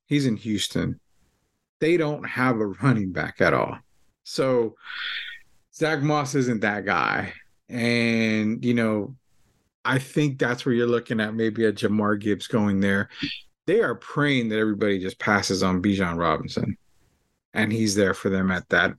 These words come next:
but he's not gonna go that far. Honestly, in my mock drafts, I have Bijan Robinson going all the way into twenties. I don't see a team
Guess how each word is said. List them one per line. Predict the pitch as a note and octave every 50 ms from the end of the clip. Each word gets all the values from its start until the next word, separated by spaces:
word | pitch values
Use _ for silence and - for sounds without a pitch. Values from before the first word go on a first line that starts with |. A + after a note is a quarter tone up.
| _ _ _ _ -
but | B2+ A#2
he's | A2+ C3 B2+
not | C#3 C3+ A#2 A2
gonna | A2 G#2+
go | G2+ G2 F#2
that | F#2 F#2+ -
far. | - - G#2+ G2 F#2+ F#2 - - - - - - - - - - _ _ _ _ _ _ _ _
Honestly, | D3 D#3 D#3+ E3 D#3 - F3 D#3+
in | D3 C3
my | A#2 A2+
mock | A#2 B2 B2 B2 B2 -
drafts, | - B2+ A2+ A#2 A#2+ A#2 - - - - -
I | A2 B2+ C3
have | C3+ C#3 C3+ C3 A2+ A2 A2 - _ _ _
Bijan | - B2 G#2+ A#2+ A#2+ A#2 A2+
Robinson | A2+ A2 A2 A2 G#2+ - B2+ A2+ G#2+
going | G#2 A#2 A2 A2 G#2+ G#2+
all | - A#2 A2 A2 A2+
the | A2 G#2+
way | G#2 G2+ G2
into | F#2+ F#2 F#2
twenties. | - - - G2+ F2 E2 - - - - - - - _ _ _ _ _ _ _ _ _ _ _ - B2
I |
don't | C3 C3+ C3+
see | C3+ - E3 C#3+ B2+
a |
team | B2+ - - C#3 C3+ C3+ B2+ A#2+ A#2 A2+